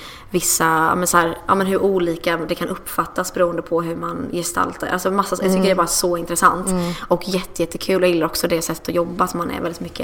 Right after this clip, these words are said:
Speaker 1: ett team.
Speaker 2: Mm.
Speaker 1: Eftersom att jag har jobbat själv väldigt mycket, eller jag har ju haft liksom så här skivbolag och såna grejer, men det är inte riktigt samma sak som när man är på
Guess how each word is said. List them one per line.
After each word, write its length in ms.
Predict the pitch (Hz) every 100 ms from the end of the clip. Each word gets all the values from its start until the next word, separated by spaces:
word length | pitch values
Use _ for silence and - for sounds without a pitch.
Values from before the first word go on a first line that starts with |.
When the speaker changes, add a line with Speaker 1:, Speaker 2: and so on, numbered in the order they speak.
| -
Speaker 1:
ett 60 |
team. 300 | - 190 - 180
Speaker 2:
Mm. 120 | 185 180 160 143
Speaker 1:
Eftersom 260 | - 180 180
att 60 | 170
jag 80 |
har 40 | 170
jobbat 480 | 170 165 156 - -
själv 560 | - - 185 - - 180 180
väldigt 300 | 147 170 156
mycket, 220 | 160 -
eller 120 | 175
jag 60 | 180
har 40 | 170
ju 60 |
haft 360 | 175 - - -
liksom 320 | 165 - 156 - - - - - - - -
så 160 | -
här 100 | 170
skivbolag 680 | - - 180 170 175 196 196
och 80 | 185
såna 200 | 160 175
grejer, 240 | 175 175
men 180 | 180 170 - - - - - - -
det 60 |
är 20 |
inte 140 | 190 190
riktigt 140 | 180
samma 180 | 196 175
sak 260 | 175 180 180
som 80 | 180
när 80 |
man 120 | 170 160
är 100 | 160
på 240 | 175 165